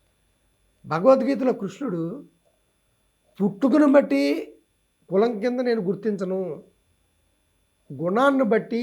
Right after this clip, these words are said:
వాళ్ళు చేసే కర్మలను బట్టి, వాళ్ళ స్వభావాన్ని బట్టి అక్కడ వాడు బ్రాహ్మణుడా, క్షత్రియుడా, వైశ్యుడా, శూద్రుడా అని నిర్ణయిస్తాను అని. అంతేనండి?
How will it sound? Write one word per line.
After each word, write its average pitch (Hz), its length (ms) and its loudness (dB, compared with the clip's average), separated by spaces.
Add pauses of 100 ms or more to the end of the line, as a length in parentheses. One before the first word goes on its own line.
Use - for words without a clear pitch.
వాళ్ళు 196 340 -2
చేసే 190 240 -4 (140)
కర్మలను 220 460 -2
బట్టి, 196 340 -6 (120)
వాళ్ళ 185 220 -6
స్వభావాన్ని 202 800 -2
బట్టి 170 280 -10 (880)
అక్కడ 208 280 -2
వాడు 196 260 0
బ్రాహ్మణుడా, 190 680 -4
క్షత్రియుడా, 196 680 -6
వైశ్యుడా, 170 540 -8
శూద్రుడా 175 440 -10
అని 220 120 -12
నిర్ణయిస్తాను 156 640 -10
అని. - 140 -14 (1700)
అంతేనండి? 240 480 0